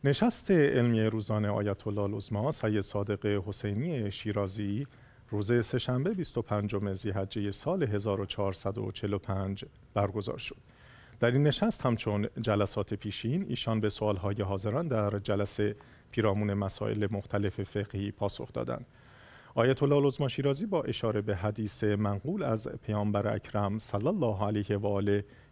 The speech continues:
که هر کس بمیرد و امام زمانش را نشناخته باشد، به مرگ دوران جاهلیت مرده است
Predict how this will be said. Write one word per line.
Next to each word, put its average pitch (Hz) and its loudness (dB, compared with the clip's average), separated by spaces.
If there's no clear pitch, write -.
که 107 2
هر 107 4
کس 104 0
بمیرد 104 2
و 104 0
امام 104 2
زمانش 110 0
را 104 4
نشناخته 107 0
باشد، 101 2
به 110 6
مرگ 104 2
دوران 104 0
جاهلیت 101 0
مرده 107 0
است 101 0